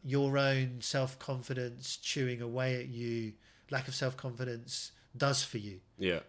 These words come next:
Speaker 1: Uh, and you bail on it because it's hard. It's hard to be pressing your face against the coal face and, and it, when it's not working, all it feels is abrasive.
Speaker 2: Yeah.
Speaker 1: Um, and so it's what I call, yeah, the talent for talent, the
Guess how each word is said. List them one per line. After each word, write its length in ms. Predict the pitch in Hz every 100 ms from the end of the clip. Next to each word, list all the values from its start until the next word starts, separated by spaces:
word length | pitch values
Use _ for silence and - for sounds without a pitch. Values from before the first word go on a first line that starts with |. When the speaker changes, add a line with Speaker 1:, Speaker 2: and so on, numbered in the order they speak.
| - 135
Speaker 1:
Uh, 220 | 123 120
and 240 | 131 123 113
you 120 | 135
bail 340 | 135 131 127 120
on 120 | 113
it 380 | 113 - 175 139
because 260 | 139 190
it's 120 | 202 -
hard. 440 | 156 214 156 107
It's 120 | 139 -
hard 320 | 143 156 139
to 100 | 139
be 400 | 160 160 127 - - - - _ _
pressing 360 | - 135 - 143
your 100 | 135
face 340 | 131 147 135
against 320 | 131 131 120 -
the 40 |
coal 240 | 123 156 151
face 460 | - 127 120 - -
and, 420 | 127 127 123 120 -
and 100 | 127
it, 120 | 135 139
when 160 | 135 131
it's 180 | 123
not 140 | 139 131
working, 420 | 131 131 127 107
all 160 | 120 123
it 80 |
feels 320 | 135 131 120 113
is 140 | 107
abrasive. 480 | - 131 127 - 98
Speaker 2:
Yeah. 240 | 98 104 87 - - - - _ -
Speaker 1:
Um, 320 | 131 123 127
and 200 | 147 139
so 200 | 131 160
it's 340 | 156 151 147 -
what 120 | 160
I 120 | 156
call, 440 | 175 - 156 135 131 - _ _ _ _ - -
yeah, 160 | 170
the 120 | 135
talent 280 | 131 156 139
for 80 | 135
talent, 300 | 147 147
the 80 | 123